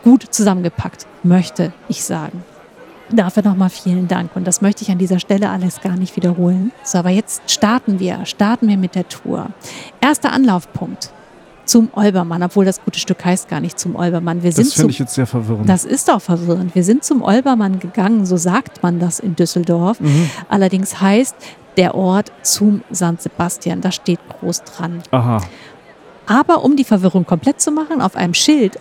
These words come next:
Speaker 1: eins dieser Klappschilder auf der Straße, steht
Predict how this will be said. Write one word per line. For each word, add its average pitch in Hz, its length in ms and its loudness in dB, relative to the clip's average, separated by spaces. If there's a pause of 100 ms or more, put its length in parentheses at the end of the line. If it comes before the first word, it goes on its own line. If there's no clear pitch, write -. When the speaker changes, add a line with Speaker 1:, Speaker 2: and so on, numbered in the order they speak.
Speaker 1:
eins 185 240 0
dieser 185 200 -2
Klappschilder 165 800 0 (640)
auf 190 180 0
der 180 120 0
Straße, 202 640 0 (1120)
steht - 340 0